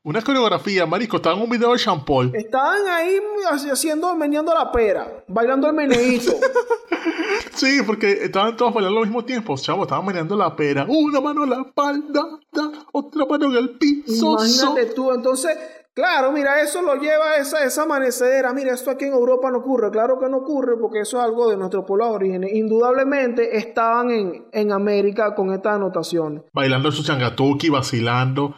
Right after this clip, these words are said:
Speaker 1: y coreando. Estaban en un propio corito sano,
Speaker 2: Sí,
Speaker 1: hablando
Speaker 2: ¿vale?
Speaker 1: claro.
Speaker 2: Entonces, bueno, estaban ahí descubriendo su cosa, todo bien, todo cool. El Colón agarra y monta esos seis, esos seis aborígenes en, en su barco, porque él pensaba llevárselos pa' atrás,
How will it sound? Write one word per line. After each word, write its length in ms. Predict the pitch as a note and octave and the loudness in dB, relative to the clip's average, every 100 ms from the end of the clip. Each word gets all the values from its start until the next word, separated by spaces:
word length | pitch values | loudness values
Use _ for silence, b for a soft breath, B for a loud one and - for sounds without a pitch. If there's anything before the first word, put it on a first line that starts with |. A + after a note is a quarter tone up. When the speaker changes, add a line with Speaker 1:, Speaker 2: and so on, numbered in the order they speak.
| - | -14
Speaker 1:
y 80 | C#3+ | -10
coreando. 600 | - A#2+ E3 D#3 D3+ F3+ | -6 -2 0 0 -2 -4
Estaban 320 | B2 D3+ G3 | -4 -2 0
en 60 | G#3+ | 0
un 80 | D#3+ | -2
propio 240 | G3 A#3 | -2 -2
corito 340 | F#3+ F3+ A3+ | 0 -2 -2
sano, 560 | A3 G3+ C#3+ C3+ B2+ B2+ _ _ | -2 -2 -2 -2 -4 -8 _ _
Speaker 2:
Sí, 180 | - - | -10 0
Speaker 1:
hablando 240 | C#4 D#4 C4+ | 2 4 4
Speaker 2:
¿vale? 140 | B3+ | 4
Speaker 1:
claro. 440 | C4+ B2 A#2+ B2 B2+ b b | 2 2 0 -2 -6 b b
Speaker 2:
Entonces, 300 | B3 B3 G#4+ | -4 0 2
bueno, 240 | A4 B3+ E4+ | 2 2 0
estaban 300 | C#4 C#4+ F4 | -2 -2 -2
ahí 120 | D#4 | -2
descubriendo 640 | D#4+ D#4+ B3 A#3+ A#3+ B3 | -4 -2 -2 0 0 -2
su 240 | D4+ A#3 G#3+ | -4 -6 -2
cosa, 600 | A3+ C#4+ C#4+ C#4 C4 A#3 | 2 2 2 0 -4 0
todo 240 | A3 A#3 | 2 2
bien, 520 | A#3 A3+ C#4+ E4 C#4+ | 0 0 -2 -2 -4
todo 280 | C4+ A#3+ A#3+ | 0 2 2
cool. 260 | D4 D#4+ - - | -2 -4 -4 -2
El 220 | A3+ A3+ | 0 2
Colón 340 | A#3+ A#3+ B3+ | 2 4 2
agarra 500 | C#4+ C#4 E4 E4 C4 | 2 2 0 0 0
y 200 | C4 B3 | 0 -2
monta 580 | A3 G#3+ B3 D4 D4+ D4 | -2 0 0 0 0 -2
esos 240 | C#4 C#4+ | -2 -4
seis, 300 | C#4+ C#4+ C#4+ A#3+ | -2 -2 -4 -4
esos 320 | A3+ A3+ C4 B3 | -2 -2 -4 -2
seis 720 | C4 C4+ C4 B3 G3+ F#3+ - | -2 0 -2 -6 -8 -12 -6
aborígenes 760 | A3+ A3 G#3 A#3+ C4 C4 C4+ B3+ | 0 2 4 2 0 -2 -2 -4
en, 220 | A3+ G#3 | -4 -4
en 180 | G3+ G3 | -6 -6
su 200 | G#3 G3+ | -4 -2
barco, 580 | C4+ D4+ - - - - | 0 -2 -6 -10 -12 -2
porque 520 | A3 G#3+ G3+ G3 - | -2 0 -2 -4 -4
él 120 | G#3+ A3 | -4 -2
pensaba 340 | A#3 A#3 A#3 | -2 -2 -2
llevárselos 520 | A3 G3 F#3+ A3 A3 A3 | 0 0 -2 -2 -4 -4
pa' 100 | E3+ | -8
atrás, 340 | F3 E3 E3+ | -4 -4 -6